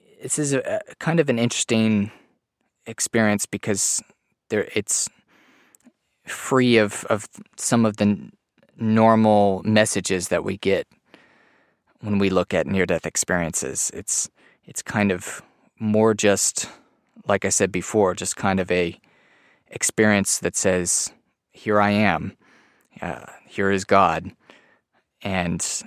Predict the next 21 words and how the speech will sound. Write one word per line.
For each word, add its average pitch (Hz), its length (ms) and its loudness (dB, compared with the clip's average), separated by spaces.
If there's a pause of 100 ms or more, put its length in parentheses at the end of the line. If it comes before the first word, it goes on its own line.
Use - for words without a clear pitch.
(240)
and 92 280 -8 (220)
that's 90 260 -4
all 95 240 4
that's - 400 -2 (200)
transmitted. 95 760 -2
And, 95 280 -6
and 98 180 -8
he 92 140 -8
gains 98 500 -2 (380)
a 101 100 -6
deep 110 300 -2
knowledge 98 420 4
about 85 280 2
his 90 500 -4 (460)
true 101 320 -4
self, 98 520 2
his 95 180 -8
true 92 260 -4
nature, 90 560 -4 (560)
perhaps - 440 -2
about 87 360 0